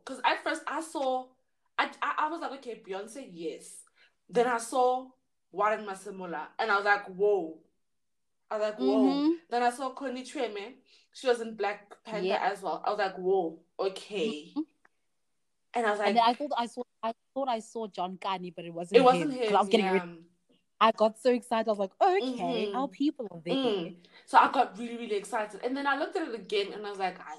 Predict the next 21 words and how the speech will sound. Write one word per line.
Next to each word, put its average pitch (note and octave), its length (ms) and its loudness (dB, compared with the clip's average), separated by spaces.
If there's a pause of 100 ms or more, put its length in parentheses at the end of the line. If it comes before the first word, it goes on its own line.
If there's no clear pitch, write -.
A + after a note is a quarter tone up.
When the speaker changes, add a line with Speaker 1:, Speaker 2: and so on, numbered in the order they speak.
(100)
Speaker 1:
man, - 100 -20 (960)
why C4+ 320 8
is E4 180 0
she D4+ 180 -6
giving A3 440 -6
us, G#3 360 -8
yeah, C4+ 380 4
Wakanda?" G#3+ 580 0
I F#3+ 120 4
also C4+ 240 2
got G#3+ 180 0
Wakanda F#3+ 480 -6
vibes D#3+ 360 -8
from D#3+ 220 -6
it. D#3+ 200 -8
I D4 140 2
was C#4 120 -4
like, B3+ 280 0
"Not B3+ 400 -6 (120)
this G3 300 -6
narrative E3+ 640 -6